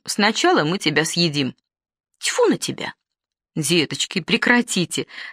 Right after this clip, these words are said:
так хорошо же про мужчин говорили, а вы опять». «Ха!», заметила Нина Алексеевна, «моему мужу все кости перемыли,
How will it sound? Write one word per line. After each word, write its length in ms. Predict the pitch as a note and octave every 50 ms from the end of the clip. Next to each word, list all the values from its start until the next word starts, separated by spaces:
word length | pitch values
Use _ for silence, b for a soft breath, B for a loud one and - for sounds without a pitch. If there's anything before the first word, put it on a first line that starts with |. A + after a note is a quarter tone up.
| B -
так 220 | - E4 D#4+ -
хорошо 540 | - - C#4 C#4+ C4+ C4+ - - - D4+ D#4
же 120 | B3 A3
про 160 | - - A3 G#3+
мужчин 480 | F#3 D#3+ C#3+ - - - G#3+ G#3+ F#3+
говорили, 440 | D3+ D#3+ D3+ D#3+ E3 E3 E3 D3 C#3
а 100 | C#3+ E3+
вы 100 | - -
опять». 540 | - C3+ - - - C3 - - - - - _ _ _ _ _ _ _ _ _ _ -
«Ха!», 380 | - - - - A#3+ A#3+ A3 - _ _ _ _ _ _ _ -
заметила 480 | C#3 D3 D#3 C#3+ D3 C#3+ C3+ - D#3 D3
Нина 220 | C#3 C#3+ C#3+ C#3+
Алексеевна, 560 | C#3+ C#3+ C#3+ - - - C#3+ C#3+ C#3+ C3+ C3 - B B B B B B B B
«моему 320 | G#3 A3+ A#3 A3+ A#3 A#3+
мужу 400 | A#3+ C#4 D#4 D#4+ B3 D#3+ C#3 - B B B B
все 200 | B - - D#4
кости 340 | D4+ - E4 D4+ - - A3
перемыли, 640 | - - A#3 A#3 A3+ G3+ E3+ D#3 D3+ D3+ F3 G3+